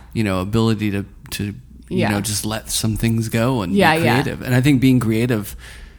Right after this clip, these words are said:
Speaker 1: necessitates a, a bit of just letting some of the other things go while
Speaker 2: Yeah.
Speaker 1: you get lost in
Speaker 2: I love big piles of things. I'm
Speaker 1: Yeah.
Speaker 2: looking around. You don't have, well, that's a,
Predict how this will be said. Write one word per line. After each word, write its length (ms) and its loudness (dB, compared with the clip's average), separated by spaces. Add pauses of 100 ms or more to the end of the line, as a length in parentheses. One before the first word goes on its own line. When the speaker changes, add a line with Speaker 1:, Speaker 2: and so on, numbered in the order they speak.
(220)
Speaker 1:
necessitates 720 0
a, 160 -2
a 220 -2
bit 320 0
of 320 -4
just 360 -10
letting 340 -2
some 180 -6
of 60 -6
the 100 -8
other 180 -6
things 320 -10
go 220 -6
while 240 -6
Speaker 2:
Yeah. 180 -2
Speaker 1:
you 60 -14
get 180 -10
lost 400 -8
in 260 -8
Speaker 2:
I 100 0
love 260 -2
big 240 -6
piles 720 -6
of 140 -14
things. 640 -12 (120)
I'm 100 0
Speaker 1:
Yeah. 60 2
Speaker 2:
looking 260 -2
around. 440 -6
You 80 -8
don't 140 -10
have, 340 -14 (260)
well, 300 -14
that's 220 -12
a, 120 -12